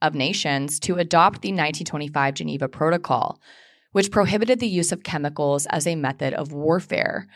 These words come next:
Up to the nineteen nineties, however, chemical weapons remained in use both in and out of wartime with devastating consequences. Iraq's use of nerve agents and mustard gas during its war with Iran in the nineteen eighties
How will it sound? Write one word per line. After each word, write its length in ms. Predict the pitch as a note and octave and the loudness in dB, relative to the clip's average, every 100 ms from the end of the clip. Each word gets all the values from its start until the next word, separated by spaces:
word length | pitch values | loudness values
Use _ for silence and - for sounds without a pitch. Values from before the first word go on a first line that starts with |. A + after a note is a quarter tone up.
| - _ _ _ _ _ - | -20 _ _ _ _ _ 2
Up 120 | A#3+ | 4
to 100 | C4+ | 4
the 80 | A#3+ | 4
nineteen 400 | A3 G3+ G#3 F#3+ | 4 2 0 2
nineties, 520 | F3 E3+ F3+ F3 E3+ | 4 4 2 2 2
however, 440 | F3 E3 F3+ E3+ E3 | 2 2 4 4 2
chemical 400 | F3+ G3+ G#3+ G3+ | 0 0 0 2
weapons 400 | F3 F3+ E3+ F3 | 2 2 0 -2
remained 540 | E3 D#3+ D#3+ E3+ E3 | -2 -2 -2 -2 -4
in 180 | - D#3+ | -4 -6
use 380 | D#3 D3+ D#3 - | -4 -2 -2 0
both 260 | D3 D3 - | 0 0 -4
in 260 | D#3 D#3 | -4 -4
and 160 | D#3+ F3 - | -4 -6 -2
out 200 | C#3 C#3 | -2 -2
of 180 | D3+ D#3 | -6 -4
wartime 640 | D3+ D3+ - D#3+ D3+ D3 | -6 -4 0 2 2 2
with 240 | C#3+ C#3+ | -2 -4
devastating 600 | - D3+ D#3+ D#3 D#3+ C#3+ | -2 0 0 -2 -2 -2
consequences. 920 | C#3 - - - - - - - - - | -4 -8 -10 -10 -10 -10 -10 -10 -12 0
Iraq's 480 | F#3 E3+ E3+ F#3 - | 6 8 8 6 0
use 200 | D#3 D#3 | -2 -2
of 100 | D#3 | -2
nerve 340 | D3+ D3 D#3+ - | 0 2 2 0
agents 480 | D#3 D3+ D3 D3 - | -4 0 -2 -2 -4
and 180 | D3 | -4
mustard 400 | D3 C#3+ - D#3+ | -2 -2 -4 -6
gas 480 | D#3 D3+ D3+ D#3 - - - - - | -2 2 4 2 -4 -8 -20 -18 4
during 240 | G#3+ A3 | 6 6
its 180 | E3+ E3 | 4 -2
war 300 | D#3+ D#3 D#3 | 0 2 4
with 180 | D#3 - | 2 -2
Iran 460 | D#3 D#3 D#3 D#3 | 0 4 4 4
in 80 | D#3+ | 0
the 80 | D3+ | -2
nineteen 400 | D3+ D3 D#3 D3+ | -2 -2 -6 -6
eighties 480 | F3+ G3 G3 F#3+ F#3+ | -2 0 2 2 0